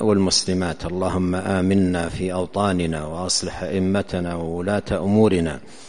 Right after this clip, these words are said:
واجعل ولايتنا في من خافك واتقاك واتبع رضاك يا رب العالمين.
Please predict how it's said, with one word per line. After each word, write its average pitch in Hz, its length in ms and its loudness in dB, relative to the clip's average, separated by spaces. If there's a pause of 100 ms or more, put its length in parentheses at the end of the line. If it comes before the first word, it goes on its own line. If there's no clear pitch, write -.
(420)
واجعل 104 360 4
ولايتنا 110 800 6
في 110 280 4
من 101 240 6
خافك 104 580 2
واتقاك 95 840 0
واتبع 90 720 0
رضاك 95 480 0
يا 101 200 2
رب 87 240 0
العالمين. 85 640 0